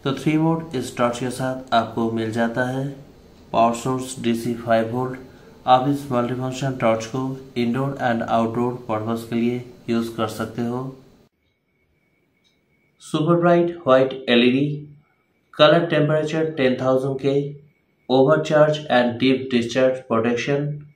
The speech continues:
साइज, डिजाइन, कलर बहुत ही बढ़िया है इसका। अर्बन and रूरल सभी जगह पे टॉर्च इस्तेमाल कर सकते हो। पावरफुल एलईडी, लार्ज रिफ्लेक्टर,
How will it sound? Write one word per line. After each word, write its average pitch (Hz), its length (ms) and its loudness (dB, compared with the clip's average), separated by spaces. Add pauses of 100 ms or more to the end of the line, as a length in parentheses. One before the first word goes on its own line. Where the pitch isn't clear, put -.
(500)
साइज, - 420 4 (260)
डिजाइन, 127 460 2 (100)
कलर 123 480 2 (280)
बहुत 117 340 0
ही 127 80 2
बढ़िया 113 360 4
है 135 180 2
इसका। 139 280 0 (800)
अर्बन 156 380 4 (120)
and 131 200 2
रूरल 131 320 6 (400)
सभी 139 360 2
जगह 131 300 2 (100)
पे 143 180 4 (460)
टॉर्च 127 320 4 (240)
इस्तेमाल 123 520 -2 (100)
कर 113 120 0
सकते 120 360 -4
हो। 110 160 -2 (3000)
पावरफुल 147 560 6
एलईडी, 127 640 2 (300)
लार्ज 123 420 6
रिफ्लेक्टर, 127 640 0